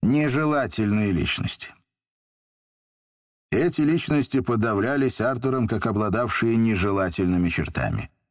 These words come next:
Впервые обнаружены доктором Дэвидом Колом из Центра психического здоровья Афин. Личность одиннадцатая.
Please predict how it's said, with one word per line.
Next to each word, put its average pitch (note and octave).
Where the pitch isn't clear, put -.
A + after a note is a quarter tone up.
Впервые D#3
обнаружены D3+
доктором C3+
Дэвидом G2
Колом D3+
из D3
Центра B2+
психического A#2
здоровья D#2+
Афин. -
Личность D#3+
одиннадцатая. -